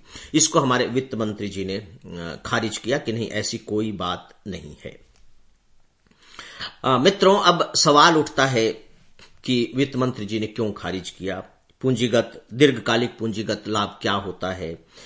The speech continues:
क्यों दिया जाता है, इसे आप जानें।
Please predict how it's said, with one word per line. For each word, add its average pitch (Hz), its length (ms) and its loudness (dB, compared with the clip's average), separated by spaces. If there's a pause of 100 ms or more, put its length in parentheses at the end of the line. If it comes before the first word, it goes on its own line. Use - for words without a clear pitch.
(240)
क्यों 151 260 4
दिया 104 220 0
जाता 87 320 -6
है, 85 340 -10 (720)
इसे 143 260 4
आप 104 500 -4
जानें। 85 460 -12